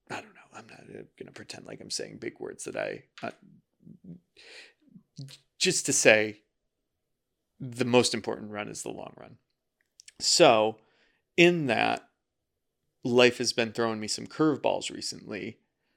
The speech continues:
The first opportunity I get to run in a week, um, I think I'm just gonna do the long run and cross that off. And then if I have to miss,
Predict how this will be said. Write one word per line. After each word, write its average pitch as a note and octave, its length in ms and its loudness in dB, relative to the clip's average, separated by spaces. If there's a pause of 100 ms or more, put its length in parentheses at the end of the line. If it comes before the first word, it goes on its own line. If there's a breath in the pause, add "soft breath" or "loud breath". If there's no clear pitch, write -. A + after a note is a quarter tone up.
(160)
The A2+ 760 2 (880)
first - 320 0
opportunity B2 500 -2
I A2 60 2
get A2 180 -4
to A2+ 100 -4
run A2 280 -4
in G#2 100 -10
a - 60 -12
week, - 560 -16 (1120)
um, A2 460 -6 (120)
I A#2+ 60 -2
think A#2+ 260 -4
I'm A2+ 140 -6
just A2 180 -4
gonna A2+ 400 -6 (220)
do A#2+ 160 -2
the A2 80 -8
long F#2 260 -8
run G2+ 280 -20 (220)
and A2+ 140 -10
cross A2 300 0
that A2 180 -6
off. - 360 -12 (100)
And A#2 240 -2
then A#2 500 4 (420)
if - 120 -6
I A2 60 0
have - 180 -8
to A2 80 -6
miss, - 540 -4